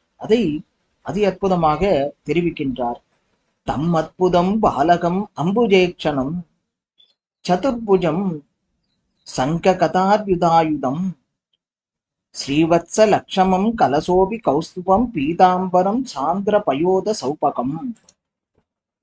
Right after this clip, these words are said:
மகார்க வைதூர்ய கிரீட குண்டல வி-, வித்விஷா பரிஷ்வக்த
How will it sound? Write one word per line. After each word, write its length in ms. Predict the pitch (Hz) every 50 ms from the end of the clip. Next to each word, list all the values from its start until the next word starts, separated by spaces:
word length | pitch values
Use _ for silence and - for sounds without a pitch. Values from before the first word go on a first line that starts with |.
| _ _ _ _ _ _
மகார்க 720 | - 127 120 - - 160 165 170 180 196 208 220 247 247
வைதூர்ய 720 | - 135 131 147 160 165 180 185 196 202 208 - 359 311 262 - _ _ _ _ _ _ _ _ _ -
கிரீட 440 | 180 208 233 247 247 233 254 233 247
குண்டல 520 | 180 180 190 202 190 214 214 214 220 214
வி-, 200 | 175 165 160 156 - _ _ _ _ _ _ -
வித்விஷா 680 | 151 160 151 _ - 175 165 - 190 180 185 196 220 240 - _ _ _ _ _ _ _ _
பரிஷ்வக்த 880 | - 120 127 165 208 220 - - - 220 196 - - _ - 240 233 -